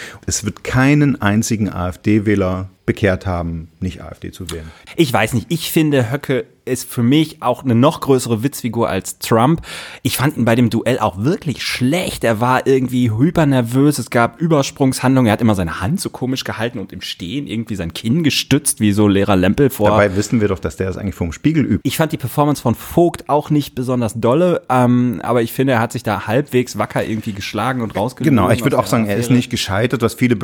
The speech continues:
Speaker 1: befürchtet haben, dass er sozusagen schlechter aussieht als er, aber ich würde, eine wichtige Sache, die in der ganzen Debatte für mich untergegangen ist, was ist das Interesse von Mario Vogt? Nicht gegen Höcke zu gewinnen, sondern gegen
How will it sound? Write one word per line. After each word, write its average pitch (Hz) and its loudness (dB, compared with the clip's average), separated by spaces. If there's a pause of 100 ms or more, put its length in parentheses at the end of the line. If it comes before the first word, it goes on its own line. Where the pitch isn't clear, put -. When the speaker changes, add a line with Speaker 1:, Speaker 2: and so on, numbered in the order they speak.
Speaker 1:
befürchtet 113 2
haben, 101 0
dass 101 -2
er 98 -4
sozusagen 92 -4
schlechter 101 0
aussieht 101 0
als 101 -6
er, 98 2
aber 98 0
ich - -10
würde, 127 2 (440)
eine 131 2
wichtige 131 0
Sache, 92 2
die 92 -4
in 104 2
der 95 2
ganzen 120 2
Debatte 104 -2
für 113 0
mich 98 -2
untergegangen 98 -2
ist, 87 -6
was 117 -2
ist - -6
das - -4
Interesse 104 -2
von 92 0
Mario 87 0
Vogt? - 0 (300)
Nicht 123 0
gegen 80 0
Höcke 117 2
zu 98 -2
gewinnen, 104 2
sondern 113 2
gegen 98 -2